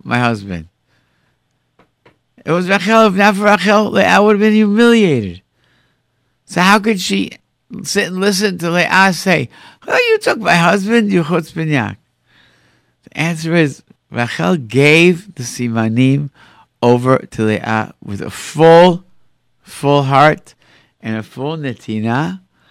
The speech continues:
and that was that. She didn't want anything in return.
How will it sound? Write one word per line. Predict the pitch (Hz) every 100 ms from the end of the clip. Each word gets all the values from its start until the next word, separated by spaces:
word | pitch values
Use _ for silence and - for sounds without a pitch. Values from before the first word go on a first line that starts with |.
| _ _ _ _ _
and | 110 120
that | 135
was | - 135
that. | 156 123 - _ _ _ _ _ _ _ _ _ _
She | -
didn't | 127 139
want | 151
anything | 117 117 120 127
in | 131
return. | 135 170 175 156